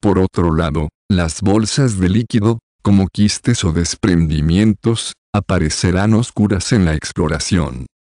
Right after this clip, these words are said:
El grado de reflectividad depende de la profundidad del tejido, la composición del tejido y la orientación del tejido.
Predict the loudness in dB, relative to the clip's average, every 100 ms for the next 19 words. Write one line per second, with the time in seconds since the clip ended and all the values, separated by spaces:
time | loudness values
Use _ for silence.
0 | _ -2 0 0 0 0 0 0 0 0
1 | -2 -2 -6 -4 0 2 2 0 0 0
2 | 0 2 2 0 -4 -2 -2 0 2 2
3 | 0 -2 -2 -2 -2 -4 -6 -4 -2 -2
4 | -4 _ -2 0 0 2 2 2 -2 -4
5 | -8 -2 0 2 0 0 0 -2 -6 0
6 | 0 2 0 0 2 2 2 2 0 0
7 | -2 -6 0 2 4 4 2 0 -2 -2
8 | 0 0 -2